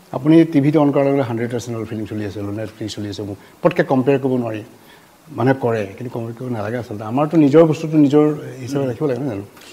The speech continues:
Speaker 2: আপুনিতো অসমত প্ৰথমখন টিভি চিৰিয়েলো বনাইছিলে।
Speaker 1: হয়। ঘৰত কোন আছে?
Speaker 2: ঘৰত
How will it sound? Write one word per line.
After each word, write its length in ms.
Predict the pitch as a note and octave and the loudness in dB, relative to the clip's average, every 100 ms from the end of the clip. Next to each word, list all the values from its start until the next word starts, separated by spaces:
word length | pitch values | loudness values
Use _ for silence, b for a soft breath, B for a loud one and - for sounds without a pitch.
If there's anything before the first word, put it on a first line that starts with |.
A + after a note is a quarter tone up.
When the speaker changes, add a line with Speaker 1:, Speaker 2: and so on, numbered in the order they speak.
| B B B _ - | B B B _ -6
Speaker 2:
আপুনিতো 400 | E3+ A3 A3 A3+ | -2 0 2 2
অসমত 320 | G3+ G#3 G#3 | 2 0 0
প্ৰথমখন 400 | G#3 E3+ F#3 F#3+ F#3 - | -2 -6 -4 -6 -8 -8
টিভি 160 | D#3+ D#3 | -6 -6
চিৰিয়েলো 340 | E3+ E3+ E3+ | -4 -4 -2
বনাইছিলে। 440 | D3 C#3+ C3+ C#3 F3 - - | -2 -4 -6 -10 -12 -16 -16
Speaker 1:
হয়। 100 | G2+ - _ _ _ _ _ - | -16 -18 _ _ _ _ _ -6
ঘৰত 200 | A#2 A#2+ | -4 -4
কোন 160 | A#2 | -6
আছে? 180 | A2 - F#2 - _ G#2+ | -8 -12 -16 -20 _ -10
Speaker 2:
ঘৰত 300 | A2+ C#3 | 0 0